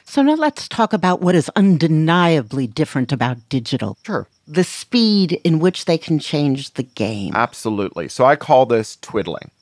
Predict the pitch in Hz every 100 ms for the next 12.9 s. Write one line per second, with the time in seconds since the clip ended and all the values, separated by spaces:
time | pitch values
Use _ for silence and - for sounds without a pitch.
0 | - 151 160 180 190 226 214 262 - 226
1 | 175 202 185 262 220 143 - 180 165 160
2 | - 185 - 147 139 147 147 135 151 143
3 | 131 127 123 120 135 196 127 90 - -
4 | - _ _ - 143 135 139 175 135 -
5 | 214 247 - 214 202 180 165 131 135 147
6 | 147 143 135 127 - 123 110 107 101 -
7 | _ 156 180 202 165 123 117 - 123 -
8 | 95 90 82 110 _ - - - 98 120
9 | 127 123 - 131 113 92 _ 127 156 175
10 | 127 123 113 - - - _ 123 - -
11 | 131 131 127 107 95 80 69 - - _
12 | _ - 110 104 107 117 135 127